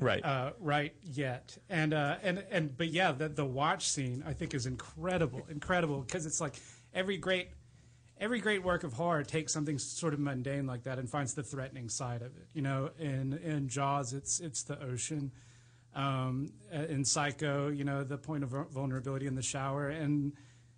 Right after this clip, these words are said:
Speaker 2: and what's great about, um, I Am Legend is, is, is that <laughs> watch scene where it, it takes something that, uh, in any other day of your life would be just, you know, "Oh, crap, I'm gonna be late for whatever."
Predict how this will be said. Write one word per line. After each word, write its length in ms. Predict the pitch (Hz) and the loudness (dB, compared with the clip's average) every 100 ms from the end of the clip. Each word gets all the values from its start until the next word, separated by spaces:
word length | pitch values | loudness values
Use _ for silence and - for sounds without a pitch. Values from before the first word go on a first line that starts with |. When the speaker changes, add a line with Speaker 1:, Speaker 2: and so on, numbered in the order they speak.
| - | 0
Speaker 2:
and 100 | 165 | 2
what's 160 | 160 | 2
great 200 | - 175 | 4 4
about, 260 | 160 156 143 | 6 6 6
um, 280 | 139 131 165 | 4 2 2
I 140 | 156 | 4
Am 180 | 156 139 | 4 4
Legend 360 | 151 170 147 156 | 4 2 2 2
is, 160 | 165 | 0
is, 260 | 196 165 123 | 0 0 -2
is 260 | 190 139 - | 0 0 2
that 220 | 151 131 | 0 0
<laughs> 0 | |
watch 380 | 139 151 175 - - | 2 4 4 2 2
scene 260 | 151 143 | 4 4
where 160 | 147 151 | 4 2
it, 180 | 160 208 | -2 -6
it 80 | 185 | -4
takes 200 | 220 - | -2 -2
something 200 | 226 180 | 0 2
that, 240 | 170 170 - - - - - - - - | 0 -2 -14 -20 -20 -20 -20 -20 -16 -2
uh, 160 | 180 - | 0 2
in 160 | 175 180 | 2 6
any 220 | 247 254 | 6 6
other 200 | 233 214 | 6 4
day 420 | 180 170 123 120 - | 4 4 2 -2 -2
of 140 | 147 | 2
your 120 | 151 | 2
life 400 | 147 135 120 - | 2 0 -2 -4
would 140 | 165 135 | -4 0
be 140 | 156 | 0
just, 320 | 147 156 - | 0 -2 -2
you 60 | 175 | 0
know, 220 | 143 147 - | 0 0 -2
"Oh, 480 | 190 160 147 123 110 | 2 4 4 2 -2
crap, 360 | - 151 143 127 | -4 -2 -2 -4
I'm 120 | 139 | -6
gonna 200 | 139 160 | -2 -2
be 160 | 143 156 | 0 0
late 260 | 165 160 | 0 -2
for 140 | - 175 | -4 -4
whatever." 440 | 170 180 160 123 | -2 -2 0 -2